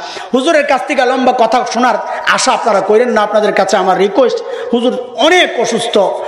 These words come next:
অনেক অসুস্থ। আল্লাহ তাআলা এই সমস্ত মানুষগুলোকে সুস্থ রাখুন, নেক হায়াত, হায়াতে তৈয়বা, লম্বা হায়াত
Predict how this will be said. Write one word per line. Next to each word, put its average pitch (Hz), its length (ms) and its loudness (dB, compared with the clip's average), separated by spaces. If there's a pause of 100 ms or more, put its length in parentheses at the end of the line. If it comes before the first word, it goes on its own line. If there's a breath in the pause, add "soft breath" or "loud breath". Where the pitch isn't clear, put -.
(160 loud breath)
অনেক 339 440 4
অসুস্থ। 220 380 -4 (360 loud breath)
আল্লাহ 208 260 4
তাআলা 233 300 2
এই 220 80 2
সমস্ত 233 320 -2
মানুষগুলোকে 220 600 2
সুস্থ 240 360 0
রাখুন, 214 400 0 (340 loud breath)
নেক 262 260 2 (100)
হায়াত, 269 460 0
হায়াতে 269 540 2 (320 loud breath)
তৈয়বা, 269 540 2
লম্বা 339 300 0
হায়াত 277 440 0